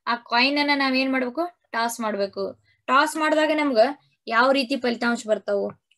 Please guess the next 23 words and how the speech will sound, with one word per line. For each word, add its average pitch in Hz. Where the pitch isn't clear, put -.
ಒಂದ್ 285
ನಾಣ್ಯಕ್ಕ 285
ಎರಡು 269
ಮುಖ 254
ಇರ್ತಾವ, 269
ಒಂದು 208
ಹೆಡ್, 240
ಒಂದು 269
ಟೇಲ್. 202
ಹೆಡ್ 302
ಅಂದ್ರೆ 302
ಏನಪ್ಪಾ? 277
ಶಿರ 233
ಅಂತ 202
ತಗೊಳೋಣ. 196
ತಲಿ 247
ಹೋದಿಲ್ಲ 294
ಹೆಡ್ 285
ಅಂದ್ರೆ? 208
ಎಚ್ 208
ಅಂದ್ರೆ 220
ಏನಂತ 220
ತಗೊಳೋಣಪ್ಪ? 220